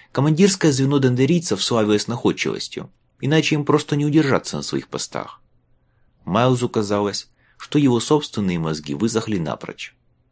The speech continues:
Он надеялся только, что его подсознание всё-таки ещё работает. В самом деле,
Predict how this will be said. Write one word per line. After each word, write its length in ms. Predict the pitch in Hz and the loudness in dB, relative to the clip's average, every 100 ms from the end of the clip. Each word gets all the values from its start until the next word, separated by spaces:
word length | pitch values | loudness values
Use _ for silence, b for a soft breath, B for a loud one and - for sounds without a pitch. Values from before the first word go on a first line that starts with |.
| _ _ | _ _
Он 160 | 117 98 | -8 -4
надеялся 560 | 92 104 120 92 - 73 | 0 4 4 4 0 -4
только, 440 | 71 67 - 76 b b b | -4 -4 -8 -14 b b b
что 200 | - 160 | -4 2
его 140 | 160 | 2
подсознание 760 | 165 160 - 107 95 90 87 85 | 2 -2 -2 -2 0 2 2 0
всё-таки 420 | - 87 82 82 | -2 -4 -4 -6
ещё 240 | 80 - | -4 -2
работает. 640 | 82 82 65 - - - - _ _ _ _ _ | -2 -2 -4 -6 -12 -16 -20 _ _ _ _ _
В 80 | - | -6
самом 340 | 101 87 78 | -2 -2 -2
деле, 340 | 71 64 - | -4 -6 -10